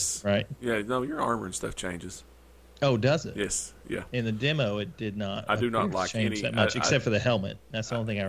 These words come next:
Speaker 1: remember.
Speaker 2: all your, all your armor and stuff will change. But
Speaker 1: Oh, good.
Speaker 2: so far, I have not really cared for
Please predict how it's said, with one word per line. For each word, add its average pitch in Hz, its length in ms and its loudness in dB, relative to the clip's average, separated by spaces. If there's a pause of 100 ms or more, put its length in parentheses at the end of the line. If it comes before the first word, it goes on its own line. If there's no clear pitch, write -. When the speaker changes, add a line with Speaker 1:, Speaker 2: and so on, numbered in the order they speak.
(140)
Speaker 1:
remember. 113 160 6
Speaker 2:
all 131 180 6
your, 117 280 -2 (100)
all 135 180 0
your 110 160 0
armor 104 240 -2
and 92 100 -8
stuff - 220 -8
will - 80 -14
change. 107 580 -6 (140)
But 123 140 2
Speaker 1:
Oh, 101 80 6
good. 95 320 2
Speaker 2:
so 123 180 2
far, 107 260 4
I 92 80 4
have 104 160 -4
not 95 160 -4
really 90 200 -4
cared 90 360 -4
for 90 500 -6